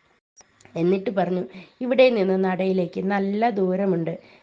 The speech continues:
പിന്നെ പടിഞ്ഞാറേ നടയിൽ നിന്നും ഇങ്ങോട്ടേക്ക് നേരെ ഇങ്ങ് വരാൻ ഒരു വഴിയുമില്ല. നിങ്ങൾ പറഞ്ഞ കേശവൻ എൻ്റെ ഭർത്താവാണ്. കിടപ്പിലായിട്ട് നാളുകളായി. പിന്നെ ഇത് ആശ്രമമൊന്നുമല്ല, ഇതെൻ്റെ വീടാണ്. ഇവിടെ അദ്ദേഹവും ഞാനും മാത്രമേ ഉള്ളൂ."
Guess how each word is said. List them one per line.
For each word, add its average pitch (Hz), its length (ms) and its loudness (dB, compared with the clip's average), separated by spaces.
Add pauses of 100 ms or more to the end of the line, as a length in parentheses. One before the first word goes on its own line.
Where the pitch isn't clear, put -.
പിന്നെ 254 220 2
പടിഞ്ഞാറേ 196 600 0
നടയിൽ 190 380 0
നിന്നും 180 320 0
ഇങ്ങോട്ടേക്ക് 185 680 -2
നേരെ 185 380 0
ഇങ്ങ് 175 220 -2
വരാൻ 170 320 -2
ഒരു 175 160 -4
വഴിയുമില്ല. 165 680 -2 (640)
നിങ്ങൾ 277 300 2
പറഞ്ഞ 180 280 2
കേശവൻ 170 560 -4
എൻ്റെ 175 220 -2
ഭർത്താവാണ്. 175 760 -2 (380)
കിടപ്പിലായിട്ട് 220 720 0
നാളുകളായി. 180 680 -2 (420)
പിന്നെ 269 240 2
ഇത് 208 220 4
ആശ്രമമൊന്നുമല്ല, 180 1080 0 (220)
ഇതെൻ്റെ 185 440 -2
വീടാണ്. 165 580 -2 (480)
ഇവിടെ 247 260 2 (100)
അദ്ദേഹവും 185 580 0
ഞാനും 196 360 0
മാത്രമേ 170 540 -4
ഉള്ളൂ." 170 200 0